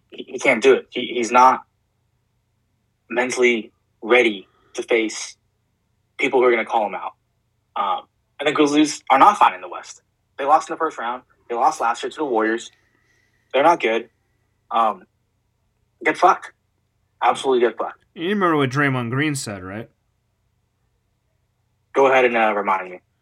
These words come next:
Speaker 2: Yeah, so Draymond Green once on his podcast was talking about Dillon Brooks after he said that he did not really like, or Draymond that much, Draymond, Draymond, Draymond that much.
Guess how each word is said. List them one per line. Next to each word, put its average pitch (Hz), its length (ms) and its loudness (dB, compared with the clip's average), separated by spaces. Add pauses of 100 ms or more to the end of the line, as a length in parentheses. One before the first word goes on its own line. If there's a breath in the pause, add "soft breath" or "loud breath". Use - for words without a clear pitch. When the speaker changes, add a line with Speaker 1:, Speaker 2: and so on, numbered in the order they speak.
(320)
Speaker 2:
Yeah, 143 260 0
so 147 180 -4
Draymond 160 320 0
Green 147 260 0
once 139 200 -4
on 135 40 -8
his 113 120 -12
podcast 139 500 -2
was 127 100 -12
talking 135 220 -6
about 117 180 -6
Dillon 123 220 -6
Brooks 123 300 -8
after 123 180 -12
he 127 100 -8
said 123 220 -8
that 113 120 -10
he 127 60 -8
did 123 140 -6
not 127 260 -6
really 127 240 -4
like, 117 400 -8 (800)
or 123 160 -6
Draymond 135 400 -2
that 147 160 -2
much, 151 280 -4
Draymond, 117 440 -12
Draymond, 123 400 -6 (240 soft breath)
Draymond 156 540 0
that 165 140 -2
much. 165 460 -6